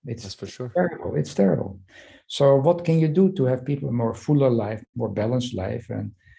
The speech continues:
Speaker 1: and, uh, how, how they can, to give the most of their energy, coming back to my energy barometer, to the things they, they are good at, and are make, are making the right choices.
Speaker 2: One of the things, Manfred, you, you talk a lot about,
Speaker 1: Hmm.
Speaker 2: and I really, I had a great time reading The C E O Whisperer. I know you've,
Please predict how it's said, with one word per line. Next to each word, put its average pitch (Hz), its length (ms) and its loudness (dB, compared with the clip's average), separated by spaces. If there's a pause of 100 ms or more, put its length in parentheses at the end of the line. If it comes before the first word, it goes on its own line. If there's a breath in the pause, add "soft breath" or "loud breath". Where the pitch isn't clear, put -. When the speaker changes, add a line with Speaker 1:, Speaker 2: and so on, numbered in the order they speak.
(240 soft breath)
Speaker 1:
and, 113 420 -2
uh, 110 220 -4
how, 95 240 -6
how 117 180 0
they 120 80 0
can, - 380 -6
to - 80 -6
give 131 240 0
the 117 80 -4
most 151 300 4
of 131 80 2
their 120 200 2
energy, 131 360 4
coming 113 260 -2
back 127 220 -2
to 110 80 -4
my 110 140 -4
energy 123 420 -2
barometer, 117 760 0 (480 soft breath)
to 135 200 6
the 117 100 0
things 123 360 2
they, 113 600 -2
they 123 100 0
are 123 80 0
good 185 240 0
at, - 220 -6 (500 soft breath)
and 123 140 0
are 123 60 4
make, 131 240 4
are 123 60 0
making 127 280 2
the 117 80 4
right 120 160 0
choices. - 540 -8 (880)
Speaker 2:
One 175 180 4
of 170 80 4
the 151 80 0
things, 117 320 -2
Manfred, 92 440 -6
you, 87 240 -8
you 98 120 -10
talk 107 320 -4
a 92 40 -10
lot 95 180 -4
about, 80 400 2
Speaker 1:
Hmm. - 40 -20
Speaker 2:
and 90 280 -12
I 92 100 -8
really, 101 580 -2
I 98 140 -10
had 92 240 -10
a 92 40 -10
great 92 300 -8
time 95 300 -8
reading 90 260 -8
The 80 80 -12
C 85 360 -4
E - 40 -12
O - 60 -10
Whisperer. 85 500 -10
I 95 60 -10
know 104 140 -4
you've, 95 320 -8